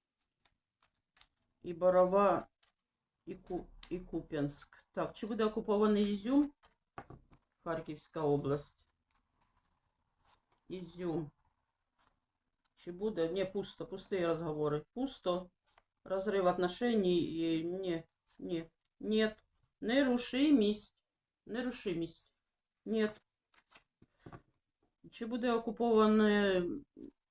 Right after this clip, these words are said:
Борова? Місто Борова. Чи селище, чи місто? Борова. Чи буде окупація росіянами?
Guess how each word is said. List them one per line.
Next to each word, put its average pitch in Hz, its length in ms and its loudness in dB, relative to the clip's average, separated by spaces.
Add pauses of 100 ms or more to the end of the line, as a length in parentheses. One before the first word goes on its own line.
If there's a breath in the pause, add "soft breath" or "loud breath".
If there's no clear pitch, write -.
(160)
Борова? 190 540 2 (1300)
Місто 180 400 -8
Борова. 180 500 0 (560)
Чи - 60 -18
селище, 190 500 -6
чи - 160 -14
місто? 190 480 -10
Борова. 196 580 -2 (1500)
Чи - 160 -10
буде 220 240 0
окупація 190 920 -4 (120)
росіянами? 202 960 -4